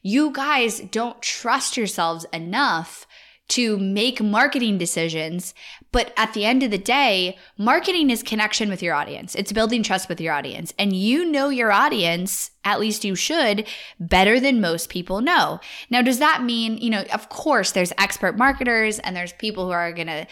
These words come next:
help you. If you hire, for example, our team, we're gonna help you make more strategic marketing decisions.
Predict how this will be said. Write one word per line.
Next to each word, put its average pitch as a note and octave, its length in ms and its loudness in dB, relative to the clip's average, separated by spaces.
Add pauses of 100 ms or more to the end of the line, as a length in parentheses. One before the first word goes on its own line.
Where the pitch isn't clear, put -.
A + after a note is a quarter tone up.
(180)
help C4 300 2
you. A3+ 340 2
If G#3 140 -2
you A3 260 -4
hire, G#3 600 0
for G#3+ 100 2
example, F#3+ 460 2
our F3 180 2
team, F3+ 460 0
we're G3 160 -2
gonna G#3+ 120 0
help F3+ 300 -2
you F3 80 -4
make F#3 260 -2
more F3 240 -2
strategic E3 520 -2
marketing E3+ 420 0
decisions. D3+ 640 -2